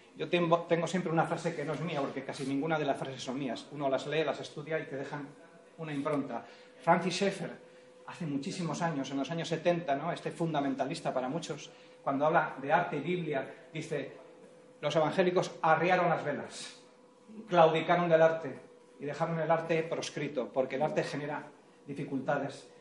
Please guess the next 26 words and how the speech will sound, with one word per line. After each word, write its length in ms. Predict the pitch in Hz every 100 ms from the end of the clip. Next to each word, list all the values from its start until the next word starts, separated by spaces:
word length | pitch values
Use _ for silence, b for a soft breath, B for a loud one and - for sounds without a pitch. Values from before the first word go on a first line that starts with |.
| -
de 60 | 135
encaje", 380 | 127 131 - 120
¿no? 120 | 135 - - - -
Yo 140 | 95 147
creo 180 | 151 147
que 60 |
es 80 | 143
un 140 | 147 131
error. 340 | 123 127 - B B -
Eh, 400 | 131 135 120 107 -
Génesis 460 | 170 160 180 139
dos 300 | 170 175 -
quince 500 | - 180 170 - 123
dice, 600 | 127 160 - 180 170 - - - - -
"El 140 | 147 139
Señor 300 | 139 147 170
les 140 | 165 165
entregó 640 | 147 139 143 165 170 - - - - - - - - - - - - - -
la 160 | 139 127
tierra 300 | 156 156 151
para 180 | 147 135
laborarla". 680 | 127 127 151 156 127 107 - - - - - - -
¿Qué 100 | 185
es 100 | 185
cultura? 560 | - 165 151 170 143 104
Cultivar. 480 | - 131 107 107